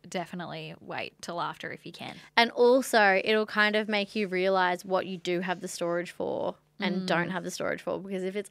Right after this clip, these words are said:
Speaker 2: after Christmas and you're like, "Oh, yeah, but I don't really want that now," then you probably don't want it at all.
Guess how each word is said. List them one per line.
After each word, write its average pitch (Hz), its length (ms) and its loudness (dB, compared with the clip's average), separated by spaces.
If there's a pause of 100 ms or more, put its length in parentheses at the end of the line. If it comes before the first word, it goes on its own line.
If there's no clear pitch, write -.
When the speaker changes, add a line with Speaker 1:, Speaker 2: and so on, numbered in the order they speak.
Speaker 2:
after 233 300 6
Christmas 214 440 -4
and 220 80 -8
you're 214 100 -4
like, 214 160 -4 (400)
"Oh, 254 80 -2
yeah, 254 140 2
but 254 100 2
I 247 60 2
don't 247 120 0
really 277 160 0
want 220 260 -2
that - 180 -4
now," - 380 -6 (380)
then 214 140 4
you 220 80 2
probably 190 440 2
don't 170 380 0 (120)
want 185 180 -2
it 170 120 -2
at 165 200 -4
all. 170 380 -2